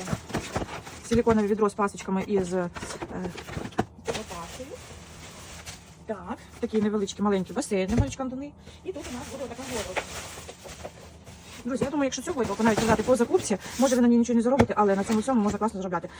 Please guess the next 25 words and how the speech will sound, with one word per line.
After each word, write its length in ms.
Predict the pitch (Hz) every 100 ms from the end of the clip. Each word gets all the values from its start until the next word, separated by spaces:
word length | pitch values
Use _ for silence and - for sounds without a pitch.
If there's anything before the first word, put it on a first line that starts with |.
| -
Е, 140 | 233 226
дійсно, 200 | 302 220
попадаються 320 | 220 254 220
такі 160 | 214 233
речі, 260 | 302 240
але 240 | 208 208 247
вони 160 | 226
класні. 320 | 392 208 - 185
От 80 |
реально 180 | 240 254
дерев'яна 260 | 208 247 262
гойдалка. 320 | 208 180 175 - -
Хлопчик, 300 | 262 254 220
дівчинка, 280 | 247 202 196
на 60 |
подарунок. 340 | 233 254 208 160
Така 160 | 247
крута 320 | 320 233 240
фірма, 260 | 233 196 180
в 60 | 214
упаковочці. 540 | 247 214 175 - 175 - -
Ну, 140 | 277 247
така 300 | 233 214 170
класна 220 | 247 311
гойдалка. 360 | 247 220 226 214